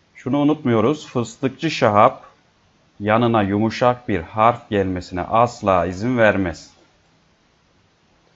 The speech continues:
Peki neden böyle bir adı vardır?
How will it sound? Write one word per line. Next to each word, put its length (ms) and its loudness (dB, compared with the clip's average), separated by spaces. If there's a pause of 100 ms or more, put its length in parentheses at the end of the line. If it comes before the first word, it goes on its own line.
(360)
Peki 260 -2
neden 380 4
böyle 300 4
bir 180 4
adı 160 4
vardır? 540 2